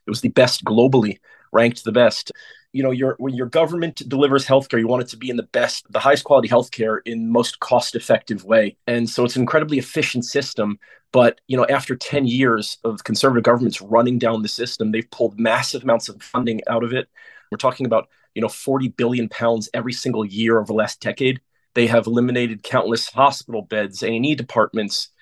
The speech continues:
and, and patients see it. Patients see what the experience is now. You know, ten years ago, any patient could see their G P within twenty-four to forty-eight hours. You, you could s-, be seen in A and E in under four hours. And, you know, now we have, you know, the longest waiting list in N H S history. It's seven point four million people long.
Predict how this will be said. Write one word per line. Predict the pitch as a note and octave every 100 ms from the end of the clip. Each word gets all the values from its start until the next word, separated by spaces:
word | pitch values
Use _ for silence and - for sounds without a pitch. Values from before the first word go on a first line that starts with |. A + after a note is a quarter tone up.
| _
and, | C3 C3+
and | D3 C#3
patients | G#3 - G3 -
see | - D3
it. | G2+ -
Patients | F3 F#3+ D3
see | - F#3 F3
what | D3 D3+ -
the |
experience | C#3+ C3+ - D3 C#3 C3
is | A#2
now. | B2+ B2
You | A2+
know, | A2+
ten | - C#3+
years | C3 C#3
ago, | A#2+ - _ -
any | C3 C3 C3+
patient | - C#3+ - A#2+
could | A2
see | - - C3+ C3+
their | A2+
G | A2+ A#2
P | - C3+
within | A2+ C3 B2 A#2+ - _
twenty-four | - C3+ C3 B2
to | A2
forty-eight | A#2+ A2+ A2
hours. | A2+ A#2+ G#2+ G#2 _
You, | A2+ A2+ - -
you |
could | C3 A2
s-, | - -
be | C#3
seen | C3 D#3+ C#3+
in | C3
A | A#2
and | A#2+
E | C#3
in | A#2
under | A2+
four | - A#2 B2
hours. | B2 A2 - -
And, | B2 B2 A#2+ A2 - -
you | A#2+
know, |
now | A#2+ C3 C#3
we | C3+ B2+
have, | B2+ B2+ A#2 -
you |
know, | B2
the | A2+ A#2
longest | A#2+ B2 C#3+ -
waiting | B2 C#3 C3
list | A#2 A#2
in | A#2
N | A#2+
H | A2+
S | A#2
history. | D3 - A2+
It's | -
seven | B2+ B2+
point | - A#2
four | A#2+ A#2
million | A2 A2 A#2 B2 A#2+
people | - A#2 A2+ G#2+
long. | B2 B2+ G#2